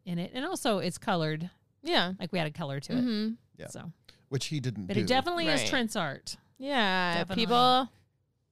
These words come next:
Speaker 2: Definitely.
Speaker 3: We talk about that a lot, though, that he, when he draws for his own pleasure, he,
Speaker 2: Yeah, you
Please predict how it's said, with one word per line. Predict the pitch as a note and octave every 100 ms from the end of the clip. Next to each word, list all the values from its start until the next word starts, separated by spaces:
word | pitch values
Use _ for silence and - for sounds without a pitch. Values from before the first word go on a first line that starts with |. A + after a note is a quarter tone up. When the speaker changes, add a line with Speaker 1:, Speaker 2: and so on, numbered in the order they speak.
| -
Speaker 2:
Definitely. | B3 A3 G3 F#3 F3 E3+
Speaker 3:
We | F3
talk | E3+ F3+ C#3
about | C3 A#2
that | B2+ A2+
a |
lot, | B2 A2 -
though, | G2+
that | G2 -
he, | B2 A2 G2+
when | - A2+
he | G#2
draws | B2 A#2
for | - A2
his | G#2+
own | G#2+ G2+
pleasure, | C3+ C#3 B2
he, | A2+ E4+
Speaker 2:
Yeah, | B3+ F3+
you | F#3+ G3+